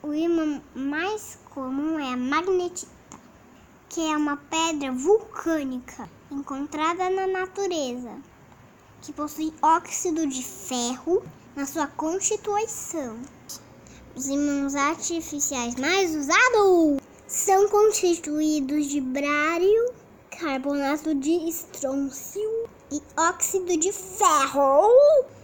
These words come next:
O ímã de neodímio é o mais poderoso que existe no mundo.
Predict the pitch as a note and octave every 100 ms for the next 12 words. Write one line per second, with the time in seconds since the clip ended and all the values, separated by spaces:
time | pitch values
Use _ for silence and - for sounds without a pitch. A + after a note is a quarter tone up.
0 | - - C#4 D4 D4+ D4 D4 C#4+ C#4+ C#4
1 | D4 D#4+ C4+ C4 C4 D#4 F#4+ - - -
2 | - C4+ C4+ C#4 C#4+ E4 - F4 D#4+ D4
3 | C4+ C#4+ C#4 D4 C#4 D#4+ - F4 D#4+ C#4+
4 | C#4